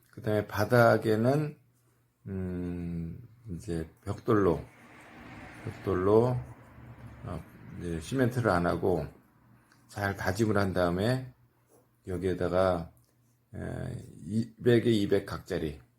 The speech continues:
그러니까 가로 이십 센티, 세로 이십 센티, 음, 블럭 벽돌을 밑에다가 깔아주려고 하고요. 그 밑에 입구에는 제가, 어, 말씀드린 것처럼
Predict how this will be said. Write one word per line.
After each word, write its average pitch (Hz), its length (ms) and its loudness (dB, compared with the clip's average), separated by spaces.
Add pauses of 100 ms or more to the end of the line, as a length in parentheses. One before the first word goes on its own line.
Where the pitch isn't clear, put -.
(680)
그러니까 87 280 -8
가로 101 440 4 (440)
이십 98 320 -8
센티, 143 600 -4 (540)
세로 98 320 2
이십 92 240 -2
센티, 85 480 -4 (460)
음, 82 380 -8
블럭 101 360 -2
벽돌을 104 720 -2 (560)
밑에다가 90 680 -4
깔아주려고 95 600 0
하고요. 107 420 -2 (1300)
그 - 80 -16
밑에 107 460 2
입구에는 104 880 0 (500)
제가, 90 480 -4 (400)
어, 82 180 -10
말씀드린 87 520 -4
것처럼 90 500 -4